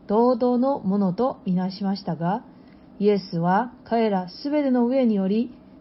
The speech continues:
別格であることを知っていました。初期の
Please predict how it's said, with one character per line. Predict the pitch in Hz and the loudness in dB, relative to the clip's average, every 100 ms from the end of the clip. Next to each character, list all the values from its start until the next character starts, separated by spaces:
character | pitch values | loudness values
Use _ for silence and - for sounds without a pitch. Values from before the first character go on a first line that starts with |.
| - | -6
別 | - 208 | -4 -4
格 | - 233 233 220 | 0 0 0 0
で | 196 | 2
あ | 208 | 0
る | 208 | -2
こ | 208 | -6
と | 214 226 | -2 -2
を | - | -2
知 | |
っ | - - - - | -4 -18 -10 -6
て | |
い | 160 151 | -4 -2
ま | 175 | -4
し | - | -2
た。 | 202 160 - - - - - - - - - | -2 -2 -6 -20 -20 -20 -20 -20 -20 -20 -10
初 | - 208 | -4 -4
期 | 208 185 | -2 -2
の | 185 214 | 0 0